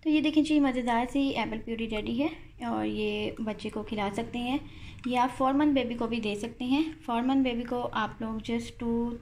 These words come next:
चम्मच जो है, ये two spoon जो हैं वो दे सकते हैं। और आहिस्ता आहिस्ता जब बच्चे की एज बढ़ती जाए तो आप लोग जो है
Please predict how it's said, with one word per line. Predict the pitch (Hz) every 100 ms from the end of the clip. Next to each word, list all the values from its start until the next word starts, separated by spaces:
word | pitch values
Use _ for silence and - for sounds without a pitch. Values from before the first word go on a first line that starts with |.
| -
चम्मच | 226 214 220
जो | 220
है, | 220 208 220
ये | 220 233 247
two | 233 226 226
spoon | - 220 208
जो | 226
हैं | 214 214 262 - - - - - -
वो | 226 254
दे | 233 208
सकते | - - 233
हैं। | 262 311 -
और | 349 208 202 208
आहिस्ता | 214 220 -
आहिस्ता | 247 233 233 226
जब | 226 220 220 220 - - - - -
बच्चे | 240 233 233
की | 233 226 226 226
एज | 233 226 220
बढ़ती | 220 208 240
जाए | 233 247 - - -
तो | 208
आप | 208 220 202
लोग | 214 208
जो | 208
है | 226 202